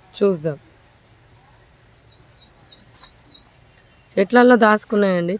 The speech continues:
చూసే వరకు. చూడండి ఎంత బాగా కాసిందో, సూపర్గా ఉంది.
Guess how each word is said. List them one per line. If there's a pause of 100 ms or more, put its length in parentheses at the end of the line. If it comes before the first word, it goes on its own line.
చూసే
వరకు. (760)
చూడండి
ఎంత
బాగా
కాసిందో, (3000)
సూపర్గా
ఉంది.